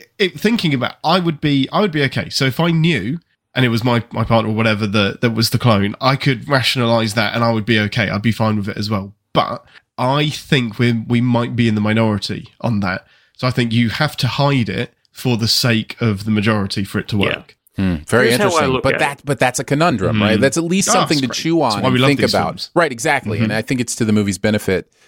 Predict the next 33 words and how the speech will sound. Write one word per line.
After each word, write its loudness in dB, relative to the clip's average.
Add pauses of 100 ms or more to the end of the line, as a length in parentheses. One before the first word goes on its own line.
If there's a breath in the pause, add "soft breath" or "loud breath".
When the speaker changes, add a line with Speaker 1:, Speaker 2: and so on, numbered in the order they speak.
Speaker 3:
that 2
you 0
think 0
about -2
these -8
things. -12
Yeah. -4 (120)
Speaker 1:
Mm-hmm. -6 (380)
Speaker 2:
Here's 2
how 0
I 2
look 0
at -6
it. -16 (300)
Hypothetically, 0
let's 2
say 0
that 0
my 0
dad, -4 (200)
uh, 2
for -8
the -2
last -2 (280)
twenty 0
years -2 (120)
Speaker 3:
Mm-hmm. 0
Speaker 2:
has -2
been -2
a, 0 (300 soft breath)
a 0
replicant -2
of, 0